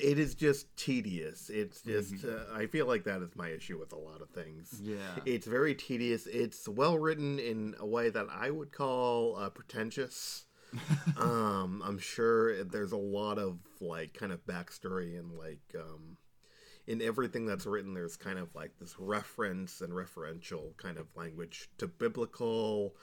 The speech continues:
Speaker 1: and Latin and, like, other kind of stuff, and it's just over my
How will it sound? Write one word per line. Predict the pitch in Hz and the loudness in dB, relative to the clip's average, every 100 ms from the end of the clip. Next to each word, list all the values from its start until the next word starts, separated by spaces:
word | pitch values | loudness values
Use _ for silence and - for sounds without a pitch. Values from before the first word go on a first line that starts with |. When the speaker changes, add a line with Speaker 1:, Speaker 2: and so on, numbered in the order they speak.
| - - - | -20 -20 -10
Speaker 1:
and | 92 87 | -6 -4
Latin | 90 98 98 90 92 92 92 | -2 0 -2 -2 -2 -2 -4
and, | 87 85 80 | -6 -6 -8
like, | 82 78 78 82 | -10 -12 -12 -8
other | 87 92 85 - | -4 -4 -4 -6
kind | - 90 | -6 -6
of | 82 | -8
stuff, | - 87 85 - | -8 -8 -8 -8
and | 95 | -8
it's | 92 - | -8 -8
just | 104 - | -10 -8
over | 95 87 85 | -8 -8 -10
my | 78 | -10